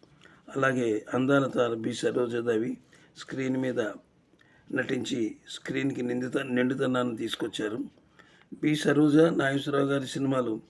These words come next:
ఎన్నో సూపర్ హిట్, సూపర్ డూపర్ హిట్ అయి ఉన్నాయి. ఆ, అయితే ఇప్పుడు వీరి ఆలోచనలు ఎలా ఉన్నాయో చూద్దాం. వారి మనసుల స్పందనకు ఏ విధంగా ఉందో మనం చూద్దాం.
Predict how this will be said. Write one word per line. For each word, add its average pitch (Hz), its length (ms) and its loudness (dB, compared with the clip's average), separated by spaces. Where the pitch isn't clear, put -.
ఎన్నో 143 540 6
సూపర్ 143 360 2
హిట్, 143 240 -2
సూపర్ 135 420 -2
డూపర్ 131 320 -4
హిట్ 123 200 -4
అయి 120 140 0
ఉన్నాయి. 113 440 -2
ఆ, 143 340 4
అయితే 143 460 6
ఇప్పుడు 170 640 10
వీరి 180 360 8
ఆలోచనలు 165 540 12
ఎలా 151 160 8
ఉన్నాయో 147 500 6
చూద్దాం. 135 400 -2
వారి 156 280 8
మనసుల 165 600 8
స్పందనకు 160 720 6
ఏ 143 200 4
విధంగా 151 400 8
ఉందో 147 220 8
మనం 139 320 4
చూద్దాం. 127 380 -4